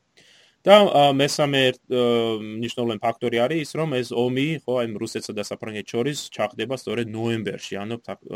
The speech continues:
ძირითადი სამხედრო მოქმედებები იქნება ზამთ-, ზამთარში. აი,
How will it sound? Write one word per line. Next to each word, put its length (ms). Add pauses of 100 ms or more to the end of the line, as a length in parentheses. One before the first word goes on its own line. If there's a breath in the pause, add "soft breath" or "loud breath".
ძირითადი 440
სამხედრო 360
მოქმედებები 640
იქნება 340
ზამთ-, 480
ზამთარში. 680 (800 soft breath)
აი, 240